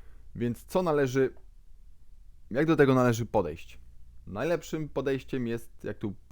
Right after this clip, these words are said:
Heksymalista napisał na swoim Twitterze, most jest, ale potrzeba czasu na ustabilizowanie płynności. Najlepsza strategia na najbliższe godziny, nie rób nic. Po prostu nie róbcie nic. Nie sprzedawajcie do stablecoinów.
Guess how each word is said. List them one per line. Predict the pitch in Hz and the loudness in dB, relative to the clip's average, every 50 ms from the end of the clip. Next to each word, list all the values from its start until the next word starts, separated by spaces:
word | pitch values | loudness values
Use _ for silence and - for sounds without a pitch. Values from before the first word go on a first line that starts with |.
| - - | -6 -4
Heksymalista | 110 110 - - 117 107 101 107 107 104 - 104 98 | -4 -4 -2 -2 -2 0 0 0 0 -2 -2 -4 -4
napisał | 98 101 - 107 - 101 92 | -4 -6 -8 -8 -6 -4 -4
na | 92 92 90 | -2 -4 -4
swoim | - - - 95 92 92 | -6 -6 -6 -6 -6 -6
Twitterze, | - 127 135 143 151 131 120 123 117 110 104 - - - - - - - - - - - - | -8 -8 -6 -2 -2 -2 0 0 -2 -4 -4 -8 -16 -20 -20 -20 -18 -18 -18 -20 -18 -12 -6
most | 107 131 151 170 - - - - | -2 0 0 0 0 -2 -6 -2
jest, | 117 127 143 170 - - - | 2 4 4 4 2 0 -2
ale | 110 120 113 | 0 0 0
potrzeba | - 117 - - 147 131 123 | -2 -4 -4 -2 0 0 0
czasu | - 131 131 - - 139 | 0 -2 -4 -4 -4 -4
na | 123 120 - - - - | -4 -4 -4 -6 -8 -12
ustabilizowanie | 147 143 - - 131 120 110 113 110 110 104 101 101 110 113 113 110 104 | -12 -12 -8 -4 -4 -2 -2 -2 -2 -2 -2 -2 -2 -2 -2 -2 -2 -4
płynności. | - 117 110 110 110 110 101 92 - - - - 92 | -2 -2 -2 0 0 -2 -2 -4 -6 -10 -12 -12 -8
Najlepsza | 92 98 113 135 - - 147 | -4 -2 -2 -2 -2 -2 -4
strategia | - - 113 107 - 123 123 123 123 120 | -4 -4 -4 -2 -2 -2 0 0 0 0
na | 113 107 | 0 -2
najbliższe | 104 101 98 113 123 - - 120 98 | -2 -2 -2 -4 -6 -6 -6 -4 -2
godziny, | 95 98 98 107 113 117 117 113 104 - - - - - - - - - | -2 -2 -2 -2 -2 -2 -2 -2 -4 -6 -12 -20 -20 -20 -20 -18 -12 -6
nie | 101 113 127 139 135 | -4 0 2 2 2
rób | 131 127 123 107 - - - - - - - - - - | 2 0 0 -2 -6 -12 -20 -20 -20 -20 -20 -16 -10 -6
nic. | 110 120 123 113 - - - - - - - - | -2 0 0 0 -2 -4 -12 -20 -20 -20 -20 -16
Po | - 113 | -12 -8
prostu | - 123 127 120 - - - 117 113 | -4 -2 -2 -2 -2 -4 -6 -6 -4
nie | 104 101 98 | -4 -4 -2
róbcie | 110 117 113 - - - 117 107 104 117 131 123 110 101 | -2 -2 -4 -6 -6 -4 -4 -2 -4 -6 -10 -14 -12 -8
nic. | 98 110 123 123 107 - - - - - - - - - - - - - - - - - | -6 -2 -2 -2 -2 -4 -8 -18 -20 -20 -20 -20 -20 -20 -20 -20 -20 -20 -20 -14 -8 -6
Nie | 110 123 135 131 | -4 -2 -2 -2
sprzedawajcie | - - - 120 123 117 117 113 110 - 110 | -2 -4 -2 0 0 2 2 0 0 -2 -4
do | 110 104 | -6 -4
stablecoinów. | - - 113 107 107 107 104 - 117 107 104 104 104 104 - | -4 -2 -2 -2 -2 -2 -2 -2 -2 0 0 -2 -4 -6 -8